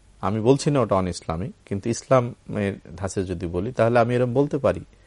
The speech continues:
যে, "যদি ধৈর্য ধারণ করলেন তো জিতে গেলেন।" অর্থাৎ রাগ আসে অধৈর্য থেকে। যে মানুষটি ধৈর্যশীল সে মানুষটা কখনো রাগবে না।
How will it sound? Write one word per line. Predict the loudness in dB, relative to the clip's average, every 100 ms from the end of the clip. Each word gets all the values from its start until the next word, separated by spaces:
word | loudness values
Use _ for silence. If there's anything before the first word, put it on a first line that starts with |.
| _ _ _ _ -6
যে, | -4
"যদি | -2 -4 -4
ধৈর্য | 0 0 2 2
ধারণ | 4 2 2
করলেন | 2 2 2 -2 -8 -8
তো | -6
জিতে | -4 -4 -4
গেলেন।" | -4 -12 -16 -20 _ -20 -20 _ _ _ _ _ _ _ -2
অর্থাৎ | 0 0 -4 -6 _ -20 _ _ -20 _
রাগ | 4 6 8
আসে | 4 6
অধৈর্য | 6 6 2 -2
থেকে। | -6 -8 -16 -20 _ _ _ _ 4
যে | 6
মানুষটি | 6 4 4 2
ধৈর্যশীল | 4 4 4 -2 -2
সে | -2
মানুষটা | -2 -2 -4 -6
কখনো | -6 -4 -2
রাগবে | -2 -4 -8
না। | -12